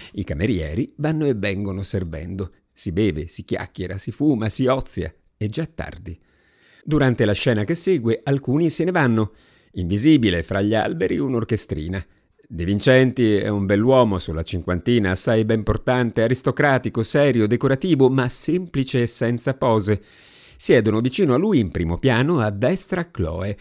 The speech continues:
una donnina elegante, originale, di tipo e di vesti, magrissima, nervosissima, ossigenata e maquillée,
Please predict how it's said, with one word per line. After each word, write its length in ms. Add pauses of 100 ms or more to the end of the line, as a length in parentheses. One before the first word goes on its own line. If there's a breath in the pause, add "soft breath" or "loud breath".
(220 loud breath)
una 300
donnina 500
elegante, 560
originale, 640
di 140
tipo 380
e 120
di 100
vesti, 440
magrissima, 640
nervosissima, 760
ossigenata 720
e 80
maquillée, 520